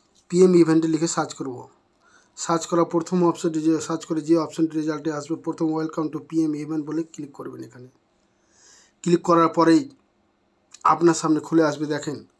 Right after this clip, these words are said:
ভালো করে আপনাকে দেখিয়ে দিচ্ছি। আপনি English Hindi দুটোই কা-, ট্রান্সলেট করতে পারবেন। আমি English Hindi দুটোই করলাম। দেখতে পাচ্ছেন আপনি এখানে দেখেন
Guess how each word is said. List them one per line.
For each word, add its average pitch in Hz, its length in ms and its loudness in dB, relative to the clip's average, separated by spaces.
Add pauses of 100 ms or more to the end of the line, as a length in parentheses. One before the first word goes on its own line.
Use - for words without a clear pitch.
ভালো 143 220 -2
করে 160 180 -4
আপনাকে 147 340 -6
দেখিয়ে 143 300 -10
দিচ্ছি। 131 260 -12 (600)
আপনি 156 240 -2 (300)
English 156 380 0
Hindi 151 200 -2
দুটোই 151 300 -4 (120)
কা-, 147 260 -8
ট্রান্সলেট 147 380 -8
করতে 147 260 -10
পারবেন। 143 280 -6
আমি 151 220 -4
English 147 360 -8
Hindi 151 220 -6
দুটোই 143 300 -10
করলাম। 131 240 -12 (480)
দেখতে 156 300 -8
পাচ্ছেন 156 280 -6
আপনি 147 220 -6
এখানে 147 220 -8
দেখেন 131 280 -12